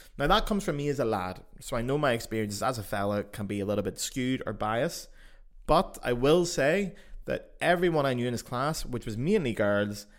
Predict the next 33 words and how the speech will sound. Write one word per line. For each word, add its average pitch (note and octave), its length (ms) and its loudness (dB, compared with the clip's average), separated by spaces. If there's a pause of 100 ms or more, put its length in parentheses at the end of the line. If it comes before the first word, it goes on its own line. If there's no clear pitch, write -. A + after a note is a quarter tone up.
(200)
have A2 80 -6
told A2+ 160 -4
me A2+ 80 -4
the A2 60 -6
same G#2 200 -6
thing. F#2 200 -8
They've F#2 120 -8
had G2 140 -6
an G2 80 -4
identical F#2+ 400 -6
experience. F#2 500 -10
Now, A2+ 80 -6
I'm A#2+ 100 -2
not C#3 180 -2
saying B2+ 140 -4
he's B2 80 -8
perfect, D#3 440 2
but G#2+ 120 -2
what A2+ 100 -2
I'm A2 100 -2
saying A2+ 240 -4
is G2+ 240 -6 (160)
I A#2 80 0
can A2 160 -4
see A#2 180 -6
that G#2 140 -2
it - 60 -6
all G2+ 200 2
looks G2 180 -4
very G2 220 -4
good F#2+ 180 -6
from G2+ 140 -8
here. C3+ 240 -2